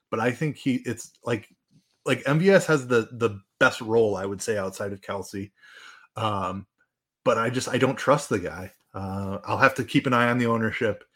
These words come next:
If he's gonna be a lower owned piece of this game, I'm fine taking the target. He has big upside. He has big playability,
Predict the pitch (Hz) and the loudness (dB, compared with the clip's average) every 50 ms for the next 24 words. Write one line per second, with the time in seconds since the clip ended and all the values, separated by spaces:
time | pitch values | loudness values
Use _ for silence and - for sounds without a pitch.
0 | _ _ - 113 - - 135 131 110 135 135 131 123 131 143 135 135 135 139 135 | _ _ -10 -6 -2 0 0 2 4 4 4 4 4 4 4 6 6 6 6 6
1 | 139 139 139 135 135 135 - 147 135 - 135 117 127 120 - - 123 120 117 104 | 6 6 6 4 2 2 0 -2 -2 -2 -2 -2 -4 -4 -2 -2 -4 -4 -4 -4
2 | 113 107 104 - - 113 113 117 113 - 123 117 104 123 117 110 101 - 123 113 | -6 -6 -4 -2 0 0 0 0 -2 -2 -4 -4 -4 -4 -6 -8 -4 -2 -2 0
3 | 107 113 107 - - 113 104 110 110 117 113 104 123 113 107 113 104 104 - - | 0 -2 -4 -4 -6 -6 -4 -4 -4 -4 -2 -2 -4 -2 0 -2 -2 -2 -2 -4
4 | 110 98 98 104 101 - _ - - _ _ - 120 107 113 113 107 101 139 131 | -4 -2 -2 -4 -6 -8 _ -20 -20 _ _ -8 -6 -4 -2 -4 0 2 2 0
5 | 113 - - 131 117 117 110 104 117 113 110 107 107 110 107 101 | 2 2 2 4 4 4 4 2 0 0 2 0 0 0 -2 -4